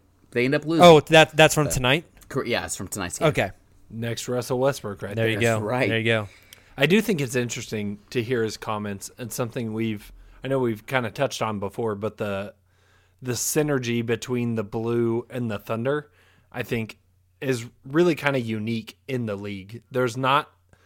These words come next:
Speaker 3: they were really one of the first teams to adopt a G League team as tightly as they did. Uh, and now it's become more commonplace, but I don't think most teams use it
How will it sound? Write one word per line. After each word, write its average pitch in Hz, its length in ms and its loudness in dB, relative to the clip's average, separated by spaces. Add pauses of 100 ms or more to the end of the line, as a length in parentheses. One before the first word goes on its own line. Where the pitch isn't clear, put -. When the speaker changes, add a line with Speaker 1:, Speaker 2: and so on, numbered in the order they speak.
(300)
Speaker 3:
they 151 100 6
were 170 160 6
really 165 340 4
one 143 360 -2
of 131 80 -2
the 113 80 0
first 131 380 -2
teams 120 420 -4
to 113 180 -4
adopt 110 540 -2 (480)
a 127 100 -6
G 117 240 -4
League 120 260 -2
team 113 300 -6
as 110 260 -10
tightly 143 640 -6
as 135 200 -6
they 147 140 -6
did. 156 320 -4 (400)
Uh, 104 380 -8 (100)
and 120 180 -4
now 156 300 2
it's 123 120 0
become 123 300 -4
more 110 160 -4
commonplace, 117 680 -4
but 117 140 -10
I 127 120 -2
don't 147 200 -2
think 131 300 -8 (260)
most 127 500 0
teams 117 420 -4
use 117 340 -2
it 117 240 -2